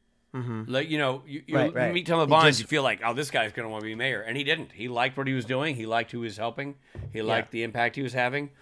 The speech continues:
Speaker 1: Yeah.
Speaker 2: And he liked spending time with his wife and kids. He didn't wanna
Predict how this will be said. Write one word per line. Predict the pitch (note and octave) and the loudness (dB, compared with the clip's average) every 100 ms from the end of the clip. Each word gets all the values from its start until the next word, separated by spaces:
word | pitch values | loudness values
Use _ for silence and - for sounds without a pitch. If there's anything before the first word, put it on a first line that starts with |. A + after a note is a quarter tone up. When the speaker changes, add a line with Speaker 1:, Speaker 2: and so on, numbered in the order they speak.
| - _ - | -20 _ -10
Speaker 1:
Yeah. | A2+ A2+ | -4 -2
Speaker 2:
And | A#2 | -2
he | A2+ | 0
liked | A#2+ B2+ | 0 0
spending | C3 B2 | -4 -4
time | A2 B2 | -2 -2
with | B2+ | -2
his | B2 A2+ | -6 -2
wife | B2 B2 | -2 -2
and | A#2 | -4
kids. | C#3 A#2+ | -6 -4
He | F2+ | -6
didn't | G2+ G#2 | -6 -4
wanna | A2+ B2 | -4 -4